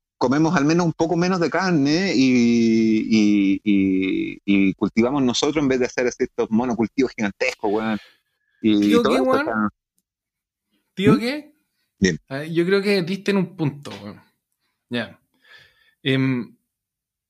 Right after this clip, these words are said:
Speaker 2: yo creo que el, el, el, el, el, la disminución de la, de la carne comida se va a dar naturalmente cuando todo se vaya al carajo,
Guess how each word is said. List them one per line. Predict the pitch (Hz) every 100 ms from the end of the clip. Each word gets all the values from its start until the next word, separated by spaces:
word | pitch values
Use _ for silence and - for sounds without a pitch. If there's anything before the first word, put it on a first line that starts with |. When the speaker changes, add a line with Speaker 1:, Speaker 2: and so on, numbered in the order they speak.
| _ _
Speaker 2:
yo | 135 143
creo | 160 180
que | 180 160
el, | 160
el, | 160 143
el, | 139 127
el, | 123 120 104
el, | 107 117
la | 110
disminución | 123 127 123 117 - 170 185
de |
la, | 175 160 123
de | 127
la | 123 120
carne | 143 165 185
comida | 170 147 135 151 175 202
se | - 143
va | 139 143
a |
dar | 151 165
naturalmente | 160 143 135 147 175 175 196 202 - 269 - _ - - _ _ _
cuando | 135 135
todo | 135 160 170
se | 175 165
vaya | 147 170 170 170 170
al | 147 143 139
carajo, | 139 139 196 262 302